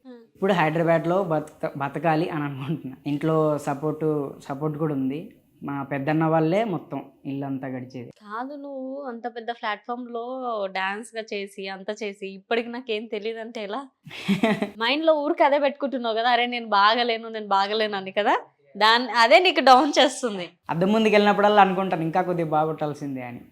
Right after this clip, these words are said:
Speaker 1: అయ్యో.
Speaker 2: ఆ, అంటే కొన్ని కొన్ని సిచ్యువేషన్స్ అలా వచ్చాయక్క నాకు అప్పట్లో.
Speaker 1: బాగా ఏడిపించిన సిచ్యువేషన్ ఏంటి?
Speaker 2: ఏడిపించిన సిచ్యువేషన్ అంటే మొన్న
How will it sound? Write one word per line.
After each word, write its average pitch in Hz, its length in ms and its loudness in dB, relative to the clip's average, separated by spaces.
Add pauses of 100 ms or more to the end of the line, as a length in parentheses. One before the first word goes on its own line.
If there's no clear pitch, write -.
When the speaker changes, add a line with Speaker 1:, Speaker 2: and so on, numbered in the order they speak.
(260)
Speaker 1:
అయ్యో. 190 300 -20 (200)
Speaker 2:
ఆ, 123 60 -12 (500)
అంటే 156 200 -2 (420)
కొన్ని 185 160 2
కొన్ని 190 180 2
సిచ్యువేషన్స్ 214 480 2
అలా 175 420 6
వచ్చాయక్క 151 440 -4 (140)
నాకు 127 200 -12
అప్పట్లో. 127 300 -14 (420)
Speaker 1:
బాగా 247 360 0
ఏడిపించిన 247 560 -4
సిచ్యువేషన్ 240 500 -12
ఏంటి? 220 200 -20 (160)
Speaker 2:
ఏడిపించిన 165 480 -4
సిచ్యువేషన్ 170 480 -4
అంటే 196 420 -4
మొన్న 160 320 -6